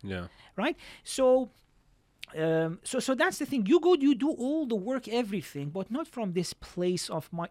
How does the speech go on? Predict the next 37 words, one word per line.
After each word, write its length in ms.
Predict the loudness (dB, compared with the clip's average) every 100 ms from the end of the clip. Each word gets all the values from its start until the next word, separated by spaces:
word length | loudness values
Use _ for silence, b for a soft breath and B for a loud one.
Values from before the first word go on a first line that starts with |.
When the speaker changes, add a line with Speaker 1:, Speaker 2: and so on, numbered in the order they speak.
| -4
Speaker 2:
everything 580 | -4 -2 -6 -4 -4 0
depends 480 | -2 -2 -6 -6 -6
on 140 | -10
this. 260 | -12 -14 -16 B B B B
It's 100 | -4
like, 180 | -2 -2
imagine 680 | -4 -4 -6 -6 -2 -2 -2
you 180 | -2 -2
really 380 | -2 -2 0
believe 500 | 0 0 0 0 0
that 200 | 0 -2
hotel 420 | 0 0 2 0 2
in 120 | 2
Monopoly 540 | 2 2 2 2 4
is 140 | 4 6
yours. 480 | 6 6 2 -4 -16 _ _ b b b b b b
And 180 | 0 0
if 100 | 0
someone 340 | -2 -4 -2
wants 180 | -2 -2
to 60 | -2 -2
take 140 | -2
it 80 | 0
away 240 | 2 2 2
from 260 | 0 -2
it, 220 | -2 -6 -12 b b b
from 220 | -2 0 0
you, 320 | 0 0 0
you'll, 380 | 0 0 0 -2
it's 260 | -6 -6 -4
like 160 | -6 -4
my, 160 | -4 -4
like, 260 | -6 -8 -8
"You're 120 | -10
taking 600 | -12 -4 -2 0 0 -4
me 160 | -2 0
away. 120 | 0